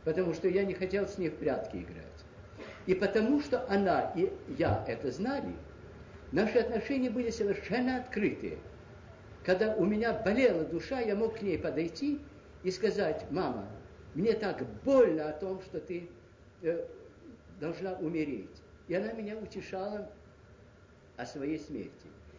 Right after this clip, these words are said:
Иногда она звонила, звала меня и говорила: «Посиди со мной. Мне так больно при мысли, что мы расстаемся». Я сидел с ней. Но кроме того,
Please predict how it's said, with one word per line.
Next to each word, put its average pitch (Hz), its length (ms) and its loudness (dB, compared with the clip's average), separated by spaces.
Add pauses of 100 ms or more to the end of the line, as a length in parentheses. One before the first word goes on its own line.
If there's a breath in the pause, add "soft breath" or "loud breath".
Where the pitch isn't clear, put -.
(200 loud breath)
Иногда 208 400 2
она 226 140 -2
звонила, 208 460 -2
звала 196 400 -2
меня 156 380 -4 (300)
и 170 80 0
говорила: 214 600 2 (300)
«Посиди 196 460 -4
со 156 180 -6
мной. 120 300 -2 (1080)
Мне 196 240 0
так 208 280 -4 (260)
больно 220 460 4
при 190 200 0
мысли, 175 320 -2
что 156 180 -6
мы 151 120 0
расстаемся». 131 760 -2 (440)
Я 156 160 -2
сидел 180 400 -2
с - 100 -12
ней. 90 200 -10 (560 loud breath)
Но 180 120 4
кроме 285 380 0
того, 151 420 0